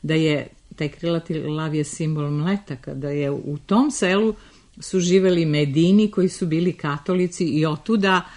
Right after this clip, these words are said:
na fresci taj krilati lav. Ali ono što je u okviru manastira Gradište jako zanimljivo,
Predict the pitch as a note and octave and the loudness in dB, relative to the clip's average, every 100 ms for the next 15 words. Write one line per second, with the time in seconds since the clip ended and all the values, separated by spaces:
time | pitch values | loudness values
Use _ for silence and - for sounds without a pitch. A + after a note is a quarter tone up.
0 | - - - D#3 D#3 C#3 - D#3 D#3+ F3 | -20 -12 -2 0 0 -2 -4 -2 -2 -2
1 | - E3+ - D3+ D3 - D3+ - D3 C3+ | -4 -4 -2 -4 -4 -6 -8 -6 -4 -4
2 | C3 - C3+ A2 - - - - - - | -6 -10 -10 -10 -12 -16 -20 -20 -20 -6
3 | E3 F#3 A#3 D4+ D#4+ - A#3 G#3 D#3+ - | 0 2 4 2 -2 0 2 4 2 -2
4 | E3 E3+ G#3+ - B3+ G3+ E3+ - _ - | 0 2 2 0 0 2 0 -2 _ -20
5 | - _ - E3 F3 G3+ G3 - - E3 | -20 _ -6 -2 2 4 2 0 0 0
6 | D#3 D3 D3+ - - D#3 D#3+ F#3 F3 E3+ | 0 -2 -6 -12 -8 -4 0 4 4 4
7 | F#3+ - - C3+ C3+ C#3+ - - _ D#3 | 0 -2 -6 -6 -8 -14 -20 -20 _ -6
8 | D3+ D#3+ D#3 - D3 D3 D#3 E3 F3+ F#3 | 0 2 2 -2 -8 -6 -4 -2 0 0
9 | D#3+ D3+ | 0 -4